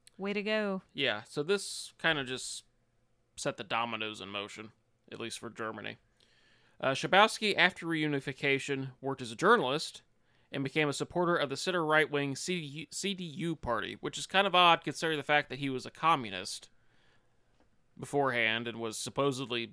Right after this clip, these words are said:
Speaker 2: left-wing. So he basically just did a one hundred eighty degree heel turn and joined, like, a right-wing party.
Speaker 1: Whoops.
Speaker 2: Yeah.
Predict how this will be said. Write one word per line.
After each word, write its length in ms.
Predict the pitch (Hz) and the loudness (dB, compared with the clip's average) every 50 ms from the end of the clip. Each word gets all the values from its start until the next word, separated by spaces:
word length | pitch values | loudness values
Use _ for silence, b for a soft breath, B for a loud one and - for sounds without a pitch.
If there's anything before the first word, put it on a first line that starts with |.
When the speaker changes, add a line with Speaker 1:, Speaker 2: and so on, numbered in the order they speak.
| _ _ | _ _
Speaker 2:
left-wing. 720 | - 131 135 139 135 - - 117 113 110 110 110 113 110 - _ | -6 -2 -2 -2 -2 -4 -8 -6 -4 -2 -2 -2 -4 -8 -12 _
So 140 | - - 139 | -6 -4 -4
he 40 | |
basically 380 | 131 151 165 156 - 151 135 139 | 0 2 0 0 0 -4 -6 -8
just 120 | 131 - | -8 -8
did 100 | 139 127 | -6 -4
a 60 | 127 123 | -4 -4
one 240 | 123 139 147 151 | -2 0 0 0
hundred 280 | 139 143 143 135 139 - | 2 0 0 -2 0 2
eighty 220 | - 131 135 131 | 2 2 2 2
degree 260 | 127 127 131 131 127 120 | 0 -2 -2 -2 -2 -2
heel 260 | 117 135 143 135 135 | -2 0 2 2 0
turn 320 | - - 123 117 113 113 | 0 -2 -4 -4 -2 -4
and 140 | 113 117 117 | -6 -6 -6
joined, 240 | 120 123 120 113 113 | -6 -6 -4 -4 -4
like, 140 | 113 113 113 | -6 -6 -8
a 60 | 113 | -8
right-wing 500 | 107 113 120 127 - - 101 110 110 110 | -2 0 0 0 0 -2 -6 -6 -6 -6
party. 480 | 104 120 113 104 104 110 110 120 131 - _ b b b b _ - | -6 -4 -4 -2 -2 -4 -6 -6 -8 -12 _ b b b b _ -8
Speaker 1:
Whoops. 640 | 190 185 170 165 165 175 214 - - - - - | -6 -4 -4 -2 -2 -2 -4 -4 -6 -10 -10 -8
Speaker 2:
Yeah. 240 | - 113 113 101 98 | -4 -2 0 0 -2